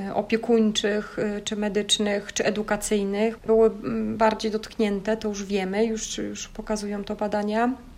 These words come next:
że, że kobiety były właśnie bardziej, mm, bardziej tym dotknięte, a jednocześnie są bardziej potrzebne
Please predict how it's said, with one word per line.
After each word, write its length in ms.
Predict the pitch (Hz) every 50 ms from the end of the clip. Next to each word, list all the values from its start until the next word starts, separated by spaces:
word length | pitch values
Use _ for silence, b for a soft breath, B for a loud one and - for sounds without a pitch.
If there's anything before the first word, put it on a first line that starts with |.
| - -
że, 320 | 208 208 220 220 220 220
że 160 | 214 220 220
kobiety 360 | 220 - 214 214 220 226 233
były 180 | 208 226 220 220
właśnie 300 | 202 185 180 - - 208
bardziej, 500 | 202 214 208 202 202 208 214 214 214 -
mm, 300 | - 214 214 - - 214
bardziej 280 | 214 214 214 214 220 220
tym 200 | - 220 214 214
dotknięte, 760 | 214 208 208 - - - 202 190 196 196 190 220 226 247
a 80 | 226 220
jednocześnie 520 | 220 220 202 220 214 220 220 214 - 226
są 180 | 214 - 220 214
bardziej 340 | 208 208 208 208 - 214 214 - - - - -
potrzebne 840 | - 214 214 - - - - 226 214 190 180 202 202 202 214 247 294